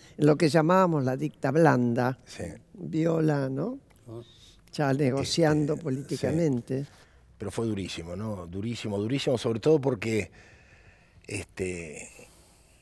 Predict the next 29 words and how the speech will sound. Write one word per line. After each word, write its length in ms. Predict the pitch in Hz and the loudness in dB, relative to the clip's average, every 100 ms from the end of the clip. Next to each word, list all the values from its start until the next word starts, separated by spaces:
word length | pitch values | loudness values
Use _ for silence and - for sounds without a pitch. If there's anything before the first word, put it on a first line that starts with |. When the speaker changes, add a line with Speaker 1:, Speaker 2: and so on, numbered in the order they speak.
| _ - _ _ - | _ -20 _ _ -14
Speaker 2:
digamos, 640 | 101 95 110 107 92 - - | -10 -6 -4 -4 -6 -8 -8
los 260 | 107 107 104 | -4 -4 -2
que 100 | 107 | 0
tenían 300 | 113 127 127 | 2 4 6
alguna 340 | 120 123 120 | 4 4 2
jerarquía 1000 | 117 104 98 87 113 113 101 87 85 - - _ _ _ - | 2 2 0 -4 -2 0 0 0 -4 -10 -18 _ _ _ -10
en 160 | - 92 | -6 -6
los 180 | 90 | -2
aparatos 600 | 104 95 110 107 98 117 | -2 2 2 2 0 -4
estaban 320 | 104 - 101 95 | -4 -4 -2 -2
en 80 | |
pabellones 580 | 87 87 90 98 98 92 | -2 -2 -2 -2 -2 -4
especiales 600 | 95 - 90 107 104 113 | -8 -6 -2 -2 -2 -4
con 180 | - 87 | -6 -8
bastante 340 | 87 - - | -6 -4 0
Speaker 1:
Decís 240 | 147 180 165 | 2 2 4
Speaker 2:
como 100 | 202 | 4
Speaker 1:
en 60 | 175 | 4
los 180 | 160 | 0
aparatos 540 | 151 135 143 170 - 165 | -2 -2 0 0 -2 -2
de 80 | 160 | -2
las 200 | 135 127 | -2 -4
organizaciones 680 | 135 160 127 131 156 147 | -6 -8 -8 -6 -2 -2
Speaker 2:
Sí, 60 | 131 | 0
Speaker 1:
guerrilleras. 320 | 90 - 139 | 0 0 0
Speaker 2:
con 80 | 101 | 0
bastantes, 640 | 92 - 107 101 95 85 80 | -4 -2 -2 -2 -4 -6 -6
con 160 | 104 | -4
bastantes 1200 | 104 98 113 107 87 95 90 87 82 82 - - | -4 0 0 0 -2 -4 -4 -6 -8 -10 -14 -16